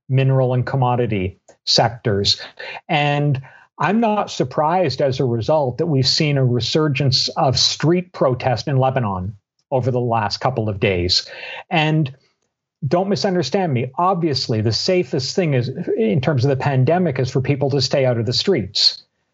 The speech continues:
But you can only stay at home if you can survive, if you're free of hunger. And what we're hearing from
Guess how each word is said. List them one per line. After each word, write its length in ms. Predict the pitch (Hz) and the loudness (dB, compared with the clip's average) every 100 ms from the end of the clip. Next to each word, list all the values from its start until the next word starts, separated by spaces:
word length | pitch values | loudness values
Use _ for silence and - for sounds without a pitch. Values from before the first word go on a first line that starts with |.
| _ _ | _ _
But 260 | 175 180 - 165 | -2 -2 -6 0
you 160 | 190 | 0
can 160 | 202 294 | 2 0
only 280 | 302 240 143 | 2 2 0
stay 340 | - 202 160 | 0 2 2
at 80 | 123 | 0
home 640 | 156 254 139 107 156 208 - _ _ _ _ - | 0 2 0 0 -2 -4 -8 _ _ _ _ 0
if 280 | 214 202 - | 0 0 -2
you 100 | 196 | 0
can 160 | 190 175 | 0 0
survive, 840 | - 156 151 269 120 92 - - _ _ _ _ 196 | 0 2 2 0 0 -2 -8 -18 _ _ _ _ -2
if 220 | 185 208 | 0 0
you're 100 | 175 | 0
free 240 | - 180 | 0 0
of 100 | 170 | 0
hunger. 540 | - 269 262 110 87 - _ _ _ _ - | -2 -2 0 0 -2 -10 _ _ _ _ -6
And 380 | 180 180 175 170 | -2 0 0 2
what 180 | 202 - | 0 0
we're 220 | 160 151 | 0 0
hearing 840 | 117 196 269 185 135 160 220 220 - _ _ | 0 0 2 0 0 0 -2 -4 -14 _ _
from 840 | _ - 170 160 160 160 156 135 | _ -2 2 2 4 4 2 0